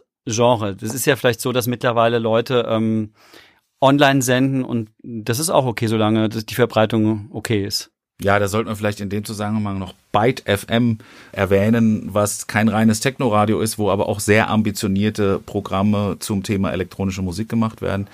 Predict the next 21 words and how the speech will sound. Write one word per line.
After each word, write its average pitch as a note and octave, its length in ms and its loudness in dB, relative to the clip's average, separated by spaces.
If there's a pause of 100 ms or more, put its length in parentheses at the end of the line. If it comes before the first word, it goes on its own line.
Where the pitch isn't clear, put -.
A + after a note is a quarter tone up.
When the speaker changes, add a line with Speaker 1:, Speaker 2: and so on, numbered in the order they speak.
(300)
Speaker 2:
die G#2 80 2
man G2+ 140 6
nur A2 220 6
online G2 380 4
empfangen F2 400 -2
kann. E2+ 320 -6 (960)
Speaker 1:
Wir A#2+ 100 -2
haben D3 120 2
noch F#3+ 140 0
zwei D3+ 420 2
Termine C#3 460 2
zu A#2+ 140 -4
vermelden A#2+ 520 0
im B2 80 -2
Zusammenhang C3 840 -2
mit A#2 300 -4
dem A2 160 0
Buch B2 160 -8
Electronic A2 520 -4
Germany. E3 640 0
Einmal D#3 600 2